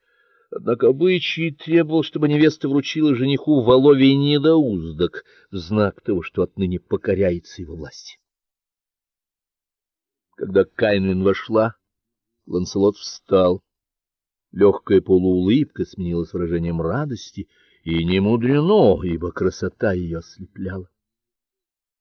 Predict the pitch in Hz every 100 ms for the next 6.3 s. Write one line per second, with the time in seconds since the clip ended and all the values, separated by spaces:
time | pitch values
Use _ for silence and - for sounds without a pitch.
0 | _ _ _ _ _ _ _ - 113 127
1 | 175 202 160 175 175 - 160 175 185 143
2 | 110 - 104 101 101 101 - 90 104 98
3 | 98 - 104 98 92 98 135 156 139 -
4 | 87 85 107 135 131 120 - 104 98 87
5 | 87 - - 120 92 - 95 87 101 120
6 | 113 101